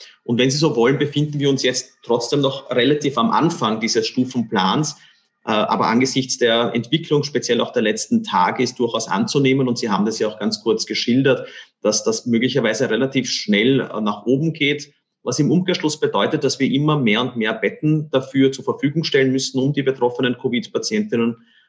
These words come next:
und Patienten so gut wie möglich zu betreuen.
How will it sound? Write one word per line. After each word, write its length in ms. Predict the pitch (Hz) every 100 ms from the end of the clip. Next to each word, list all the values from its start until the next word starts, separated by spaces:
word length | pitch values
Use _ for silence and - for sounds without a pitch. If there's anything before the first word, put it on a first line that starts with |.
| _
und 180 | 120
Patienten 420 | 117 113 110 107 120
so 180 | 131
gut 220 | 127 127 127
wie 60 |
möglich 420 | 110 104 107 117
zu 140 | - 117
betreuen. 600 | 110 - 95 95 147 151